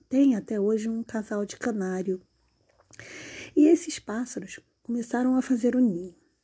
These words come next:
Fizeram um ninho dentro da onde meu marido já tinha separado os possíveis locais pra ele, ali no viveiro.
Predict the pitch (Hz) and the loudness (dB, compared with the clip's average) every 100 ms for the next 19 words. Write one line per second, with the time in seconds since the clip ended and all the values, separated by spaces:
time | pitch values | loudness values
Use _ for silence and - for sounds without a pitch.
0 | _ _ _ _ _ - 185 214 208 196 | _ _ _ _ _ -20 -14 -6 -4 -2
1 | 190 196 240 262 214 208 190 196 202 196 | -4 0 2 4 2 0 -4 -4 -4 -4
2 | 202 190 190 185 196 185 - 247 226 190 | -4 -2 -2 -4 -6 -6 -2 0 0 -2
3 | - - - - - 202 180 190 220 202 | -8 -20 -20 -16 -8 -6 -4 -2 0 0
4 | - - - - 196 - 220 196 190 202 | -4 -14 -16 -10 -8 -2 0 0 0 -2
5 | 190 185 196 - 214 214 240 208 190 190 | -4 -8 -8 -8 -6 -2 0 0 0 -2
6 | 202 240 233 254 285 330 | -2 0 2 4 4 2